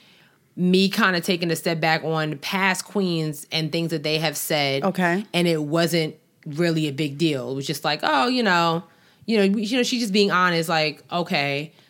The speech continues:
Speaker 1: so what makes Kathy Zhu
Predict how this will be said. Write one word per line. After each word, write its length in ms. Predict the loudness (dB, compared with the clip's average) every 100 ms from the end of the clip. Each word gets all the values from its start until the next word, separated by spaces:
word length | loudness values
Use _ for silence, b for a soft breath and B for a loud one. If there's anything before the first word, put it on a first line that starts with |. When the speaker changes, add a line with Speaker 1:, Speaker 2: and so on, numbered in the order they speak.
| b
Speaker 1:
so 200 | 0 0
what 320 | 2 2 2
makes 500 | 2 4 2 -2 -10 -10
Kathy 440 | 0 0 2 -4
Zhu 640 | -2 0 2 2 0 -2